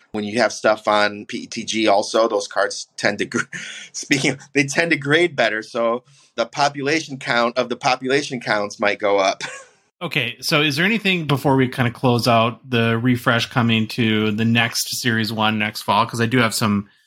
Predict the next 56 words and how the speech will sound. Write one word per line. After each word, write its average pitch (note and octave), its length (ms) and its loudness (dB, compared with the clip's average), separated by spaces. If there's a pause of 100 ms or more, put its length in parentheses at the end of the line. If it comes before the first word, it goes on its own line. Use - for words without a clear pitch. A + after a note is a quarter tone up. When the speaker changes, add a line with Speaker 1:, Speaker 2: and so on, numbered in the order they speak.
(160)
Speaker 2:
just A2+ 160 -4
general A2 300 2
questions A#2+ 440 0
that A2+ 120 2
I A2+ 40 2
would A2+ 120 0
love A2 160 0
to A2+ 80 0
run A2 160 2
by G#2 180 2
you A2+ 140 -2
if A2+ 100 -8
you A#2+ 60 0
have G#2+ 120 -2
a A2+ 40 -18
few A2 160 -6
minutes, G#2+ 300 -2
but G2 180 -6
wanna G#2+ 160 0
make G#2 160 -2
sure G2+ 420 0 (540)
we've A2+ 140 0
covered G#2+ 280 2
all G2 140 2
of F2+ 80 -4
our F#2+ 100 2
bases F#2 400 -4
here. - 260 -14 (380)
Speaker 1:
Is C#3 80 -6
there D3 100 0
anything D3+ 200 -2
else D3 160 -2
I D3+ 60 -2
wanna C#3 140 -2
talk C#3 280 0
about, G3 340 0 (100)
about F#3 280 0
it? A3 180 -8
Speaker 2:
Yeah, D3 300 2 (240)
yeah, D3+ 180 0
as A#2 100 0
far A#2 260 0
as, G#2+ 160 -4
or, A2+ 340 -2
uh, F#2+ 160 -10 (260)
th-, B2+ 140 -8
that A#2+ 240 0
would B2+ 160 -6
be A#2 420 0
noteworthy B2 800 0 (480)
or A#2 400 2
that A2 240 0
collectors A2 400 0
should G2+ 140 -6
know F#2+ 140 -2
about. F2+ 260 -8